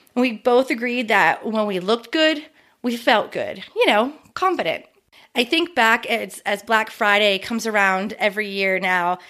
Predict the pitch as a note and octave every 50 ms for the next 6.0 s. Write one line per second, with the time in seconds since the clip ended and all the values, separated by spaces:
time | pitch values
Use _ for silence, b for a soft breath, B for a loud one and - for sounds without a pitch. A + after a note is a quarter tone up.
0 | B B B B B - A3 A3 G#3 G#3 G3+ G#3 A3+ A#3 A#3 A#3+ B3 C4 C4 B3+
1 | A#3 G#3+ G#3+ G3 F#3+ F#3+ G3 - G#3+ G#3 A3+ B3+ C4 C#4 C4 D4 C4+ G#3+ - -
2 | B3+ A#3+ A#3+ A#3 A#3+ B3 A3+ A#3 A3 G#3+ G3+ - G3+ - - - _ _ _ _
3 | - A#3 B3+ B3+ C4 C4 C4+ C4 - A#3 A3 A3 A3 A3 - - G3+ G3+ F#3 D3+
4 | G#2 G#2+ F3+ - _ - A#3 - - - G3+ - - G#3+ G#3 G#3 A3+ A3 A3 A3
5 | G3 G3+ F#3 F3+ D#3 - - - F#3 F3 F3 E3+ F3 E3+ - - F#2 - -